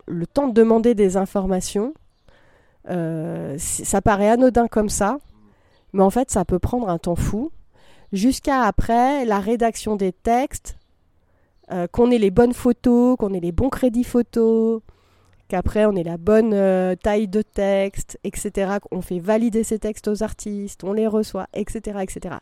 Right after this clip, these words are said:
C'est des process qui sont quand même très longs. Quand on reçoit la brochure, on est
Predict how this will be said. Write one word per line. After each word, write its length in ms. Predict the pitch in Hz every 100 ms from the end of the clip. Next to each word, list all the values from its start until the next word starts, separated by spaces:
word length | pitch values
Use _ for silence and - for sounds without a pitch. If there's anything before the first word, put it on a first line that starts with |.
| -
C'est 180 | - 233
des 100 | 240
process 420 | - 240 269 254
qui 100 | -
sont 160 | - 196
quand 120 | 175
même 220 | 165 180 - _
très 220 | - 208
longs. 140 | 160 147 _ _ _ -
Quand 240 | 220 -
on 80 | 214
reçoit 420 | 196 254 - 240
la 100 | 214
brochure, 480 | 196 202 - 226 196
on 120 | 175
est 240 | 165 151